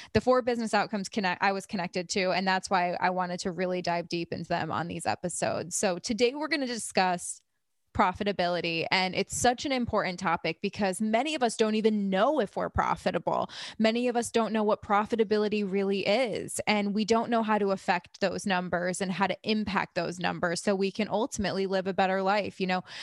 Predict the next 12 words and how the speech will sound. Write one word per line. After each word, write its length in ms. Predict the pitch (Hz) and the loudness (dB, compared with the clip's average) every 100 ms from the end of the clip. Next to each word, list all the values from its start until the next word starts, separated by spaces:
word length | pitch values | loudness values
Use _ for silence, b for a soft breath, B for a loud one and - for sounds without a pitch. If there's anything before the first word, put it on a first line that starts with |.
| B | B
my 140 | 214 214 | 0 2
mentor 520 | 208 202 - 214 196 | 0 -2 0 2 2
says, 460 | - 208 196 185 - B B - | 2 2 2 -2 -10 B B -2
"It's 180 | 214 | 2
not 200 | 247 202 | 2 0
called 280 | - 233 202 | 2 0 0
show 280 | - 220 202 | 0 0 0
friends, 400 | - 208 202 202 | -2 -2 -2 -4
it's 180 | 226 - | -6 -2
called 280 | 247 202 190 | 0 0 0
show 260 | - 202 | 0 2
business." 760 | 185 196 185 190 196 202 - | 2 -2 -2 -4 -2 -4 -6